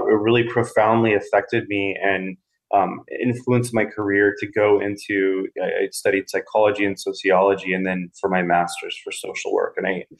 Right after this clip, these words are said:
I think I really found, I really locked in when I, I did my internship in New York and,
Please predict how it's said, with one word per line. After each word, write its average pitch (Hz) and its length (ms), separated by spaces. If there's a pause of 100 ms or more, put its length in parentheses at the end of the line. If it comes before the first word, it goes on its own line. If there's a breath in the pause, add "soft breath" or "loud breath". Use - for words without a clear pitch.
(280 soft breath)
I 113 80
think 139 240
I 127 40
really 123 420
found, 117 400
I 110 40
really 127 320
locked 104 360
in 104 120
when 101 120
I, 95 160
I 98 200
did 107 160
my 98 120
internship 104 560
in 92 120
New 92 140
York 104 300
and, 90 180